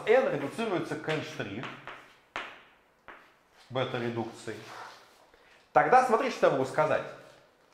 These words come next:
Вот этот терм, если я здесь вместо n напишу n штрих, он тоже будет сильно нормализуемый, правильно?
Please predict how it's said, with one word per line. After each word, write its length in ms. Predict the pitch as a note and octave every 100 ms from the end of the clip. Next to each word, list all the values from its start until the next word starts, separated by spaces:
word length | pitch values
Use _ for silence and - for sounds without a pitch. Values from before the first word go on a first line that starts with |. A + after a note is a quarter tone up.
| _ _
Вот 200 | B2 D#3+
этот 380 | C#4 E4+ C4+ -
терм, 280 | D#3+ A2+ - - - - - - _ _ - - -
если 300 | C#3 F#3 F3
я 80 | F3+
здесь 180 | F3+ -
вместо 280 | E3 D#3+ F#3+
n 160 | D#3+
напишу 380 | C3 C3 C3+ D3
n 140 | B2+
штрих, 360 | - - A2+ F#2 - - _ _ _ _ _ - - _ _ _ _ _ _ _ D3
он 220 | E3 -
тоже 280 | D4 D4+ E3
будет 300 | F#3+ G#3+ -
сильно 260 | G#3 F#3+
нормализуемый, 840 | F3+ E3+ F3 G#3+ F3+ D3+ G#2+ F#2+
правильно? 440 | - E3+ B3+ C3